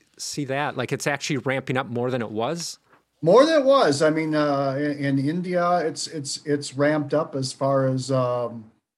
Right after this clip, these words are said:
Speaker 2: uh, you know, taking away rights of Christian groups. In Russia, they're extremely strict now of anyone who tries to share the gospel with anyone. Nepal has an anti-conversion law.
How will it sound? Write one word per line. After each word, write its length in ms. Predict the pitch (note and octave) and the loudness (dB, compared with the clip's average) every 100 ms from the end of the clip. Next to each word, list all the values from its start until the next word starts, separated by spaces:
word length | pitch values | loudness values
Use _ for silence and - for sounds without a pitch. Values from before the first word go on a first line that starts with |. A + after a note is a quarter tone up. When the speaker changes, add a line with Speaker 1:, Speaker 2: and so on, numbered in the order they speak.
| _ _ _ _ _ B2+ | _ _ _ _ _ -4
Speaker 2:
uh, 280 | B2+ B2 | -2 0
you 140 | C3+ C#3 | 0 2
know, 200 | B2 A#2+ - _ | 0 -4 -16 _
taking 320 | D#3 D3 D3 | 0 2 2
away 280 | C3 C#3 C#3+ | 2 4 4
rights 420 | C#3 C3+ D3 C#3+ | 4 2 2 -2
of 100 | C3 | -6
Christian 400 | D3 C#3 - C3 | -2 -2 -2 -4
groups. 500 | A#2+ D3+ E3 E3+ - | 0 0 -2 -6 -8
In 200 | C3 A#2 | -6 0
Russia, 420 | C#3+ G#3+ G#3+ D3 | 2 4 4 2
they're 140 | C3 A#2+ | 0 -4
extremely 800 | A#2+ - - D#3 A#3 D#4 A#3 C#3+ | -8 -10 -4 2 6 6 6 2
strict 400 | - B2+ - B2 | 0 -2 -2 -10
now 360 | G#2 F#2 C3 - _ _ _ _ | -10 -10 -12 -14 _ _ _ _
of 200 | C#3 C3+ C3+ | 0 0 2
anyone 500 | D#3+ B3 C4 D#3+ C3 | 4 8 8 6 4
who 120 | C3 | 0
tries 440 | C3 C#3+ C#3 C3+ B2+ | -4 -4 -2 -2 -4
to 80 | |
share 300 | B2 - C#3+ | -8 -2 0
the 80 | C3 | 0
gospel 600 | B2 C3+ C#3+ C3+ - C#3 | -2 -2 -2 -4 -4 -4
with 260 | B2 C3 B2+ | -4 -6 -4
anyone. 500 | C3+ F#3 G#3 B2 A#2+ | -2 -2 -2 -4 0
Nepal 540 | C3+ C#3 C#3 E3+ A3+ | 2 0 -2 0 2
has 240 | F#3 D#3 C3 | 2 0 -2
an 80 | C3 | -4
anti-conversion 1120 | C3 E3 E3+ D3+ D3 C#3 B2+ A#2+ - - D#3 | -2 -2 -2 -2 0 0 -2 -2 -4 -2 -2
law. 400 | C3 A2 A#2 C3+ | -2 -4 -6 -8